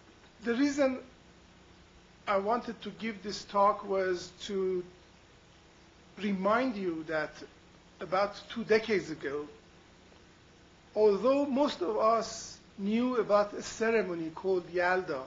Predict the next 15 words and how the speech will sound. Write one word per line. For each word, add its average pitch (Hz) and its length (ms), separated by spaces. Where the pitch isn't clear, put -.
and 160 160
we 160 80
liked 175 400
to 175 300
spend 240 360
the 208 100
night 175 300
together 165 580
and 160 140
have 170 160
a 170 40
party 180 680
and 135 260
talk 185 460
and 143 240